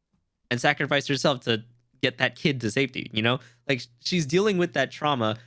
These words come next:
and in a way, like, it directly parallels the idea of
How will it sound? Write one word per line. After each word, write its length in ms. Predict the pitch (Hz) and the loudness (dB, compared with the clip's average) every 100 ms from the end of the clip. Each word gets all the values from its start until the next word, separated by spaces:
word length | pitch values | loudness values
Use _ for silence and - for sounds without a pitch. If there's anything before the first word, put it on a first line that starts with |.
| _ _ | _ _
and 300 | 143 131 120 - _ _ | -2 -2 -4 -10 _ _
in 100 | 165 160 | -2 2
a 80 | |
way, 340 | 147 135 147 - | 4 4 2 0
like, 200 | 135 123 | 0 0
it 220 | 131 131 123 | -2 -2 0
directly 360 | 143 156 160 | 0 2 -2
parallels 680 | 135 - 117 131 135 147 135 | -2 0 2 2 2 0 -2
the 120 | - | -2
idea 460 | 123 113 113 110 120 | 0 0 0 0 2
of 320 | 123 110 92 | 2 0 0